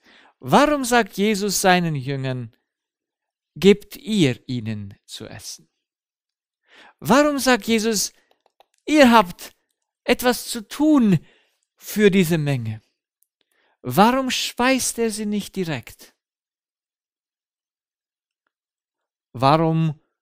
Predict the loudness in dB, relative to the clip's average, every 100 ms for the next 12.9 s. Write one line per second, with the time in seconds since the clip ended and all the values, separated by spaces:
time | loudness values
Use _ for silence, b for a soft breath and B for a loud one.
0 | _ _ _ _ _ -2 2 2 0 -6
1 | -6 -4 -2 -2 -4 -4 -6 -12 -18 -18
2 | _ _ _ _ _ _ _ _ _ _
3 | _ _ -10 -4 -2 -2 -4 -4 -6 -8
4 | -16 -18 -16 -16 -20 _ _ _ _ _
5 | _ _ _ -12 0 4 6 4 2 -2
6 | -2 -6 -8 -12 -12 -16 _ _ _ _
7 | _ _ _ _ _ _ _ _ _ _
8 | _ _ _ _ _ _ _ _ _ _
9 | _ -6 0 2 0 -6 -8 -4 -4 -4
10 | -10 -18 -18 -20 _ _ _ _ _ _
11 | _ _ -6 -2 0 2 2 0 -2 -6
12 | -10 -12 -14 -12 -12 -12 -14 -16